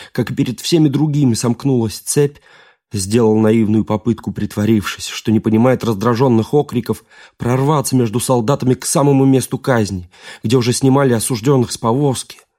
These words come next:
За это он получил тяжёлый удар тупым концом копья в грудь и отскочил от солдат, вскрикнув, но не от боли,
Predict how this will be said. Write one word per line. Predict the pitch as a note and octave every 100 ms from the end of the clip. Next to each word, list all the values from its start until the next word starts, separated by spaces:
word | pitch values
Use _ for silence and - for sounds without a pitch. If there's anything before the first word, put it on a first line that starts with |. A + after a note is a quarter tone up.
| _ _ _ _ _ _ _
За | G#2 F#2
это | G2 F#2+
он | G2+ F2+
получил | G2+ G2+ - G#2
тяжёлый | - G2+ A2+ A2+ A2+
удар | A2 A#2 G2
тупым | - G#2 B2 G#2+
концом | A2 G#2+ - A2
копья | - G#2 A#2 A#2
в | G2 F#2+
грудь | A2 A2+ B2 A#2+
и | A#2+
отскочил | A2+ - B2 - B2
от | A2+
солдат, | - A2 A2 A2 G#2 -
вскрикнув, | - - B2+ B2 - A#2 B2+
но | C3 C#3
не | C3+
от | C3 A#2+
боли, | A#2+ D3+ B2+ G2 E2+